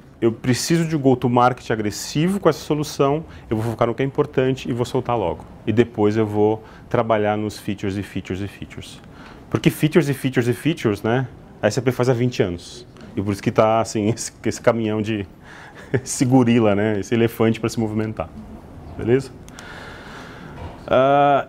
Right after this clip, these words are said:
e uma peça-chave desses S Innovations é, beleza, qual que é o runtime desse cara? Aonde que ele vai rodar? Qual que é o NetWeaver que ele vai usar? Né? Ou aonde ele vai usar? Né? Aonde ele vai rodar? É no hana Cloud Platform.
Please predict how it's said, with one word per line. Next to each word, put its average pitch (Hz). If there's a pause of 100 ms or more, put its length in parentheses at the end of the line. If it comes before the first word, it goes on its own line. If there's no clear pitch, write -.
e 196
uma 180
peça-chave 190
desses 117
S 120
Innovations 120
é, 123
beleza, 131
qual 214
que 220
é 202
o -
runtime 156
desse 123
cara? 92
Aonde 180
que 190
ele 170
vai 143
rodar? 104
Qual 175
que 170
é 165
o 156
NetWeaver 123
que -
ele 107
vai 104
usar? 92 (540)
Né? 131 (520)
Ou 147
aonde 160
ele 143
vai 123
usar? 95
Né? 107
Aonde 156
ele 143
vai 127
rodar? 98
É 120
no 143
hana 175
Cloud 185
Platform. 123